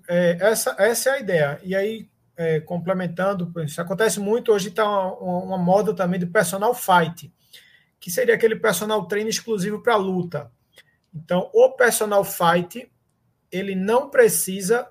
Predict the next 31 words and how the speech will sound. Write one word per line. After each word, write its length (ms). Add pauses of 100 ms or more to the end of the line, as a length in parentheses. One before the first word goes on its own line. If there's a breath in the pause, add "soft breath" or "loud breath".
(160)
de 220
ter 200
registro 480
no 120
cref, 520 (400 soft breath)
se 140
ele 160
for 240
fazer 460
exclusivamente 680
a 60
parte 380
de 180
luta. 540 (600 soft breath)
Às 160
vezes 180
a 40
gente 200
recebe 420
denúncia 680 (600)
que 100
o 60
personal 480
fight, 420
ele 140
tá 160
lá, 160
ele 140
tem, 160
leva 320
cone, 640